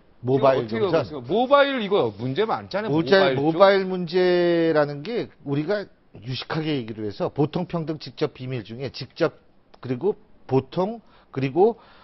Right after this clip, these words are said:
Speaker 1: 어, 비밀 선거. 이 세 가지 위반이에요. 직접 선거라는 건 뭐냐면 그 제가, 어이, 그 박 부장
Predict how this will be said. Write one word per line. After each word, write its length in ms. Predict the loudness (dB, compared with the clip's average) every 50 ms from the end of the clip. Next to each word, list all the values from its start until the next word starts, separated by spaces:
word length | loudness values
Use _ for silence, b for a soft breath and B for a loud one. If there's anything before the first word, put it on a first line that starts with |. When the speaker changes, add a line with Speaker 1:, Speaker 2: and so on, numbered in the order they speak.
| B
Speaker 1:
어, 160 | -4 -2 -2 -2
비밀 380 | -2 -2 -2 -2 0 -2 -2
선거. 460 | -4 -6 -8 -10 -10 -12 -12 -14 -14 -14
이 120 | -14 -14 -12
세 180 | -10 -8 -6
가지 260 | -4 -4 -4 -4 -6 -8
위반이에요. 520 | -10 -8 -8 -8 -8 -10 -12 -14 -16 -18 -20 -20 -14
직접 280 | -12 -10 -4 -2 0 0
선거라는 380 | 0 0 0 0 0 0 -2
건 80 | -4 -8
뭐냐면 460 | -8 -8 -8 -10 -10 -12 -12 -14 -16 B B B B B B B B B B B B B -14 -12
그 80 | -8 -6
제가, 280 | -2 -2 0 0 -2 -4 _ _ _ _ _ -2
어이, 160 | -2 -2 -2 -4
그 140 | -10 -12 -12 -10
박 160 | -12 -14 -12
부장 260 | -6 -4 -2 -2 -2